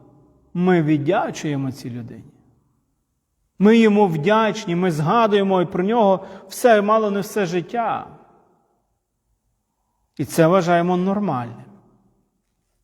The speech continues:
А те, що Бог нам дав життя, те, що саме завдяки Богові, не нашим батькам.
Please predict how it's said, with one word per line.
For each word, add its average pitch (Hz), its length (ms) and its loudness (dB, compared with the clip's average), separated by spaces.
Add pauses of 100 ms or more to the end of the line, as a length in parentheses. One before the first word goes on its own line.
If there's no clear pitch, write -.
(800)
А - 120 -20
те, 180 180 -10
що 170 200 -8
Бог 151 340 -2
нам 170 240 -6
дав 143 280 -6
життя, 151 520 -14 (640)
те, 190 140 2
що 190 180 2
саме 220 340 4
завдяки 190 520 2
Богові, 170 600 0 (280)
не 277 260 2
нашим 202 500 0
батькам. 156 680 0